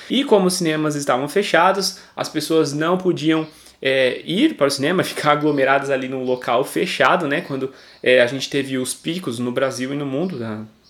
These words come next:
do Coringa vírus, eu não vou falar aqui, porque o YouTube pode dar uma, uma censurada no vídeo, mas enfim, o Coringa vírus, né?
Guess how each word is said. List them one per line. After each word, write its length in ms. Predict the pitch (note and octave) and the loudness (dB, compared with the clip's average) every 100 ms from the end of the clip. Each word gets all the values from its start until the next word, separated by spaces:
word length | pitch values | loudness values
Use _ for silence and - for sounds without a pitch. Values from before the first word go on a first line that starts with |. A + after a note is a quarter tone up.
| - | -20
do 180 | A#2+ A#2 | -8 -6
Coringa 560 | - E3 D#3 E3 F#3+ D3 | 2 4 4 2 2 2
vírus, 300 | B2 F3 C#3 | 2 -2 -2
eu 40 | |
não 80 | A#2 | -6
vou 120 | B2+ | -8
falar 200 | - A#2 | -6 -6
aqui, 260 | A#2 B2+ B2+ - - - | -6 -10 -14 -18 -20 -20
porque 160 | - | -12
o 60 | A#2+ | -8
YouTube 320 | A2+ G#2 A#2+ | -6 -6 -8
pode 260 | A2+ A2 - | -4 -4 -2
dar 120 | A#2 | -6
uma, 280 | A2 G#2+ G2+ _ _ - - - _ _ | -4 -8 -10 _ _ -20 -20 -20 _ _
uma 580 | - A2 G#2 G2+ G2 G2 - - _ - | -12 -8 -8 -6 -8 -10 -16 -20 _ -12
censurada 560 | - B2+ - B2+ B2 | -6 -4 2 4 4
no 100 | B2+ | 2
vídeo, 280 | A#2+ D#3+ F3+ | -2 -4 -4
mas 160 | B2+ B2 | -4 -6
enfim, 240 | C#3+ E3 | -6 -4
o 60 | D3+ | -2
Coringa 480 | D3 C3+ C#3+ D#3+ D#3 | 0 -2 2 2 2
vírus, 320 | E3+ A3+ F3 | 2 -2 -2
né? 180 | F3+ | -4